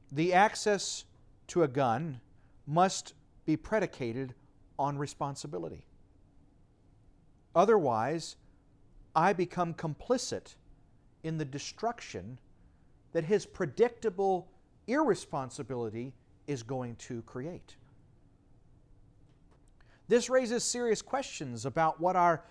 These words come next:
country may do to its Constitution in the name of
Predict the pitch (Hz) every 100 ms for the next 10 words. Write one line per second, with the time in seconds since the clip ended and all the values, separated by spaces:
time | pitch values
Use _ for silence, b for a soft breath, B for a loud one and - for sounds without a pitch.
0 | B - 214 202 208 185 180 165 123 208
1 | 175 170 - - 180 165 - - 240 190
2 | - 110 101 b b - 160 151 165 180
3 | 160 123